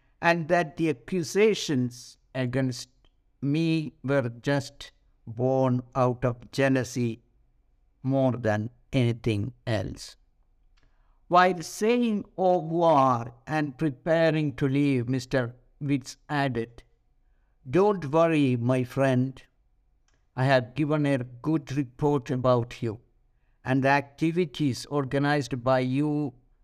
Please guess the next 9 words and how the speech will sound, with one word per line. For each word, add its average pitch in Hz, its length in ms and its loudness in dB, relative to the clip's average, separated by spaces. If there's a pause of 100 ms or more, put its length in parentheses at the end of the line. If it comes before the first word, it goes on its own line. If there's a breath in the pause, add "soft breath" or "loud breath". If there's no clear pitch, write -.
(260)
and 139 240 -2
that 139 240 2
the 131 80 2
accusations 131 880 -2
made 139 360 -2
by 127 200 2
some 123 300 -2
persons 127 720 -2 (500)
were 120 220 2